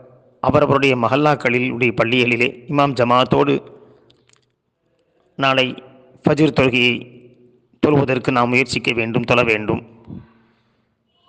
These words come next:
அதிகாலை நேரத்தில் எழுந்து நாம் தஹஜ்ஜத் தொழ வேண்டும். தஹஜ்ஜத்தின் நேரத்தினுடைய துவாக்களை அல்லாஹ் நிச்சயம் கபூல் செய்கின்றான்.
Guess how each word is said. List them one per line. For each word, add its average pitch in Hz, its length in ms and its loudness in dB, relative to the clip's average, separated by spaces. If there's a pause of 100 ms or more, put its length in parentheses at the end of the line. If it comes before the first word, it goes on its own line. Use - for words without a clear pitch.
(920)
அதிகாலை 165 520 4
நேரத்தில் 143 440 2
எழுந்து 127 280 2
நாம் 127 200 2
தஹஜ்ஜத் 139 320 -2
தொழ 123 200 0
வேண்டும். 113 440 -4 (1040)
தஹஜ்ஜத்தின் 143 460 0
நேரத்தினுடைய 127 520 -2
துவாக்களை 127 500 2
அல்லாஹ் 131 240 2
நிச்சயம் 156 420 0
கபூல் 123 320 0
செய்கின்றான். 117 520 -2